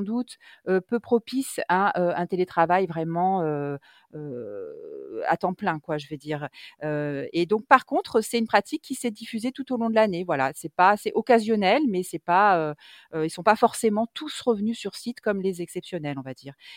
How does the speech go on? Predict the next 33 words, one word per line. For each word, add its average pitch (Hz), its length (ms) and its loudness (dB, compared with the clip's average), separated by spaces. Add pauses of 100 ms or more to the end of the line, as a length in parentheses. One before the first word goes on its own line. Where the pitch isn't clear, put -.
Et - 100 2
là, 233 120 12
on 233 40 2
retrouve 226 420 0
des 214 140 0
femmes, 190 500 4 (360)
euh, 170 220 4
par 160 180 0
exemple, 175 460 -4 (140)
on 156 260 -6
peut 160 120 -12
trouver 170 240 -10
des 170 100 -6
professions 170 460 -8
comme, 160 300 -2
euh, - 20 -6
des 156 120 -8
conseillères 160 360 -8
clientèle, 196 680 4
des 165 160 -6
assistantes 170 400 -6
juridiques, 180 640 -10 (300)
des 180 80 0
comptables 196 520 6
plutôt - 240 -10
moins 202 220 2
diplômés, 226 680 -2
euh, 175 140 0
que 180 120 -4
la 170 100 -2
moyenne 170 220 -4
des 170 100 -4
salariés 170 520 0